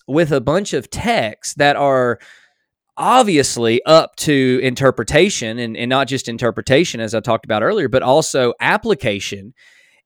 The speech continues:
in ways that people are, were going to use and still are using those texts to harm others, to oppress others, to, to do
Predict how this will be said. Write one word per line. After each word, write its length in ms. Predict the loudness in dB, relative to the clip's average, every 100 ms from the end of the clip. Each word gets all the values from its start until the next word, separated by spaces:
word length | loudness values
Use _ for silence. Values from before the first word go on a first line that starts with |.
| -2
in 300 | 2 2 6
ways 500 | 8 8 6 0 -4
that 520 | 0 4 4 2 0 _ _
people 380 | -4 -4 0 2
are, 140 | 2 2
were 160 | 0
going 320 | 0 0 0
to 80 | 0
use 460 | -4 -2 -2 -2 -4
and 160 | -6
still 280 | -4 2 2
are 240 | 6 6 6
using 360 | 0 -6 -6
those 240 | -4 -6 -2
texts 400 | 0 0 -2 -10
to 100 | -8
harm 300 | -6 -4 2
others, 400 | 2 2 -2 -6
to 160 | -8
oppress 480 | -8 -6 -4 -4 -2
others, 500 | -2 0 -4 -6 -12 -20 -20 -20 -20 _
to, 720 | -4 0 2 2 2 0 -2
to 160 | -4 -6
do 440 | -2 0 2 0